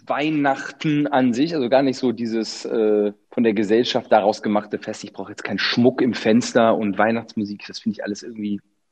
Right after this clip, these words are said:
ganz grausam. Aber das, was so drunter liegt, dieses, äh, zurück zur Familie und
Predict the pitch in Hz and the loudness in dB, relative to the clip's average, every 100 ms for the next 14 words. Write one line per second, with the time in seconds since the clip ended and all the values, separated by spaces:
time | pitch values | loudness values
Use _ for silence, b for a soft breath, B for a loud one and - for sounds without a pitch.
0 | - 110 98 - - 107 131 92 87 120 | -6 -4 -4 -6 2 4 4 4 2 0
1 | 135 B B 185 185 B _ _ _ - | -6 B B -12 -12 B _ _ _ -2
2 | 113 104 107 110 120 - 101 - 127 165 | 0 2 2 2 0 -4 -6 0 0 2
3 | 131 107 98 - - - 104 101 - 87 | 2 0 -2 -6 -12 -6 -4 -4 -6 -8
4 | 104 92 - 101 - 95 98 113 127 113 | -6 -6 -4 -4 -4 -8 0 4 6 6
5 | 110 107 104 107 - 95 90 - | 6 6 4 0 -4 -10 -10 -12